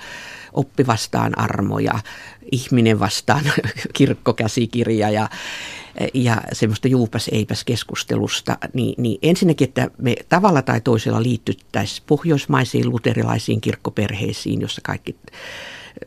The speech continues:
tämä on, on toisella tavalla järjestetty jo vuosia ja vuosikymmeniäkin sitten osittain.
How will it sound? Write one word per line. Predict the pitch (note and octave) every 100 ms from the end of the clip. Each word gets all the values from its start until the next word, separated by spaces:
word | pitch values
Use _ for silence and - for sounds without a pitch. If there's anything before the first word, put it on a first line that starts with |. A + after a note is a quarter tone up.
| - E3+
tämä | A#2+ -
on, | B2 A#2+ -
on | A#2
toisella | - A#2 - C3
tavalla | C#3 C3 B2
järjestetty | B2 A2+ A2+ - - A#2
jo | A2
vuosia | A2 G#2 - G#2+
ja | G2+
vuosikymmeniäkin | - - - D3+ D3 C3 A#2+ B2
sitten | - - - A2
osittain. | G#2+ - - G#2+ G2+